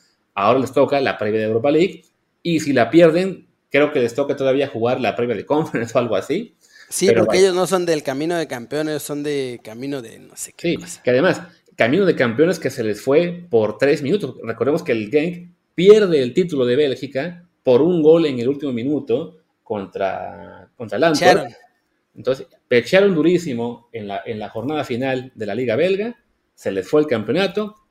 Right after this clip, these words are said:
Speaker 1: eso los manda a jugar previa de Champions, porque si eran campeones llegaban directo, y en previa de
Speaker 2: Ujú.
Speaker 1: Champions también ya pecharon. Así que bueno,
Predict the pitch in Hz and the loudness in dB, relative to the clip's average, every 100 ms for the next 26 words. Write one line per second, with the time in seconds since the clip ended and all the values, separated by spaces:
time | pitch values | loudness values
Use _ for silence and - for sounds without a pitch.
0 | - 147 151 127 110 101 135 160 156 123 | 2 4 4 0 -2 -4 -2 -2 -2 -4
1 | 95 92 - 101 117 110 123 120 107 98 | -6 -10 -8 -4 -4 -2 0 0 0 -4
2 | - 160 156 160 175 101 - 113 120 101 | -6 -6 -6 -8 -8 -10 -6 0 0 -2
3 | 95 117 113 _ 95 95 101 98 147 175 | -6 -6 -6 _ -8 -6 -4 -2 -2 -2
4 | 202 226 _ _ _ _ - 120 98 131 | -8 -12 _ _ _ _ -4 -4 0 2
5 | 139 - 160 156 160 - 104 120 113 110 | 2 0 -2 -2 -4 -4 -4 -2 -4 -4
6 | 107 95 87 87 123 107 107 90 | -4 -6 -6 -12 -12 -6 -6 -6